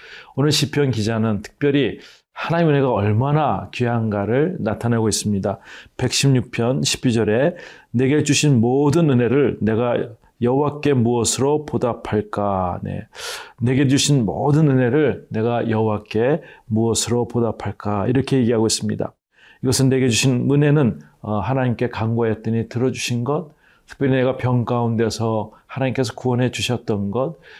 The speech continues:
내가 어려운 가운데서 하나님께서 지켜주셨던 모든 것들을 포함하고 있지만 하나님이 나를 전적으로 구원하셔서 사망의 음침한 골짜기를, 어, 그 가운데서, 어, 건져내신 그 하나님을,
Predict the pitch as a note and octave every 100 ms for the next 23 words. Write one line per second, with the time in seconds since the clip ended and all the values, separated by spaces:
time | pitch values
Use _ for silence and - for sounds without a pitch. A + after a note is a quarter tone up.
0 | - - B2 C3 B2 C3+ D#3 E3 C#3 A#2+
1 | A2 G#2+ G2+ - A#2 G#2+ A#2 C#3 A#2+ A#2+
2 | C3 - - C#3 C3+ C3 C3+ A#2+ - _
3 | _ - B2 C3+ C#3 C3 C3+ C3 - D#3
4 | D3+ C#3+ C3+ - A2 C#3 C#3 F#2 _ _
5 | _ - - D#3 D#3+ D3+ C3+ C3+ A#2+ -
6 | - B2 C#3 C#3+ D#3 D3+ D3 C#3 B2+ A#2+
7 | F#2+ G#2 - C#3 G#2 - _ _ - -
8 | A2 A#2+ B2+ B2+ B2+ B2 C3 C#3 C3+ D3
9 | D3 C#3 C3 B2+ B2 A#2 C#3 B2 - -
10 | - G2+ G2+ B2+ D3+ D3+ C#3 B2 - C3+
11 | D#3+ - - G2 - G#2 A2+ B2 A2+ -
12 | A#2+ B2 A#2 D#3+ D3 C#3 D#3+ E3+